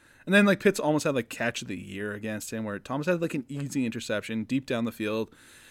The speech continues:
And Pitts just ripped <laughs> away from Thomas while falling out of bounds. I thought it was a catch. It, it felt like he had glue on his hands. It was ruled incomplete, but it was crazy. Thomas dropped another interception.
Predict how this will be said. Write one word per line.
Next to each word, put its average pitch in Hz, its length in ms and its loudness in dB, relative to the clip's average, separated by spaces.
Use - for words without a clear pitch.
And 131 160 0
Pitts 185 200 2
just 135 180 2
ripped 139 420 2
<laughs> - 60 2
away 226 520 10
from 196 220 6
Thomas 135 580 2
while 147 260 8
falling 165 320 4
out 139 80 6
of 123 80 2
bounds. 117 260 0
I 123 220 4
thought 220 160 8
it 139 40 4
was 107 100 0
a 110 40 -4
catch. 110 520 -2
It, 120 220 -4
it 139 100 -2
felt 180 160 4
like 180 120 4
he 170 80 4
had 139 120 2
glue 123 280 2
on 120 120 0
his 113 100 -4
hands. 120 260 -2
It 117 40 -2
was 104 140 -4
ruled 139 440 -2
incomplete, 113 600 -4
but 104 100 -6
it 110 40 -2
was 113 120 -6
crazy. 104 580 -4
Thomas 170 260 2
dropped 139 360 2
another 107 360 2
interception. 110 680 -4